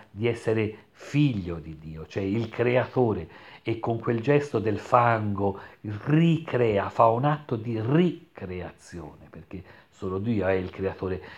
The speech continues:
Dio è come se rimettesse mano a una natura che ha bisogno ancora del suo intervento.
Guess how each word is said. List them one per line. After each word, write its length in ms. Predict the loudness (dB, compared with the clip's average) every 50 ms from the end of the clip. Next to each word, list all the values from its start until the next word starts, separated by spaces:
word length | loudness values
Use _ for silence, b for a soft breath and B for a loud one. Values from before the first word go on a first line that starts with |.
| B B
Dio 240 | -4 2 6 6 6
è 80 | 6
come 240 | 4 2 0 0 0
se 140 | 0 0 0
rimettesse 720 | 2 2 2 0 0 -2 0 0 0 0 0 2 2 4
mano 460 | 6 6 8 8 8 8 8 6 4 B B B B B B
a 160 | B 4 4 6
una 420 | 6 4 4 4 4 2 0 -8 -6
natura 1040 | -4 -2 2 4 2 2 2 2 2 4 4 4 4 2 2 2 2 2 0 -2 B B B B B B
che 400 | _ -8 -4 -4 -4 -4 -6 -8 -4
ha 180 | 0 2 2
bisogno 560 | 2 2 -2 -2 0 2 2 2 2 0 -2
ancora 440 | -4 -4 -2 -2 -2 0 2 2 0
del 240 | 2 0 -2 -2 -2
suo 180 | -4 -2 -2 -2
intervento. 840 | -2 -2 -2 -4 -4 0 0 -2 -2 -2 -4 -6 -6 -8 -8 -10